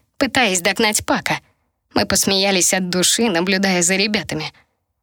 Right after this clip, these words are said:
Но останавливаться нельзя, ведь мы как раз пробегали мимо крупного скопления машин. Времени на то, чтобы бежать исключительно через безлюдные леса и поля, не было. Мы украли его у себя сами.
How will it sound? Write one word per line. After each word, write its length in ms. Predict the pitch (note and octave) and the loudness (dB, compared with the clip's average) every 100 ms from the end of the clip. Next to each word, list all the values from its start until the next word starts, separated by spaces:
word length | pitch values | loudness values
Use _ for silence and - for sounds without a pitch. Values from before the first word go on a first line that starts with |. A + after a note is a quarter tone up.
| _ | _
Но 180 | G#3 C4+ | 2 2
останавливаться 800 | C4+ - A3 A#3 G#3+ G3+ - F#3+ | 2 2 2 2 2 0 0 0
нельзя, 460 | F3+ E3+ E3 A3+ F3+ - - _ _ _ | 0 2 2 2 0 -4 -16 _ _ _
ведь 240 | - G#3+ C#4+ | -2 0 0
мы 100 | D4 | 0
как 260 | A#3 G#3 | 0 0
раз 240 | G#3+ B3 - | 0 0 0
пробегали 540 | F#3 F3+ F3 G3+ F#3+ | -2 0 0 2 2
мимо 260 | F3 F3+ F3 | 2 2 0
крупного 520 | - G#3 A3+ G#3+ G3 | -2 -4 -2 0 0
скопления 640 | F#3+ - F#3 F#3 E3+ E3 | 0 -2 -2 0 0 2
машин. 420 | E3 F3+ - - - - _ _ _ | 2 2 0 -2 -6 -16 _ _ _
Времени 440 | - B3 E4 A#3 G#3+ | -2 2 4 4 4
на 120 | G#3 | 2
то, 120 | C4+ | 2
чтобы 260 | C4 G#3 G3 | 0 2 2
бежать 460 | F#3+ F3+ C4 - | 2 2 2 2
исключительно 680 | E3 - A3 - C#4+ A3 G#3 | 2 2 2 2 2 2 2
через 300 | G3 G#3+ G3+ | 2 2 0
безлюдные 600 | F#3+ G3 G#3 A3+ F#3 F3+ | 0 0 2 2 2 2
леса 340 | F3 E3+ - G3+ | 2 2 0 2
и 120 | E3+ | 0
поля, 340 | F3 F#3 G3+ | 0 0 2
не 220 | A3 G#3+ C#4 | 0 0 -2
было. 260 | D#3 D3+ - - _ _ _ _ | -2 -4 -6 -12 _ _ _ _
Мы 240 | A#3+ G3+ | 0 0
украли 360 | F3 F3 G3 F3 | -2 -2 0 2
его 280 | D3+ D#3+ E3+ | 2 2 2
у 60 | D#3+ | 2
себя 320 | - F#3+ F#3 | 2 0 0
сами. 380 | - G3+ D3+ | 0 0 -4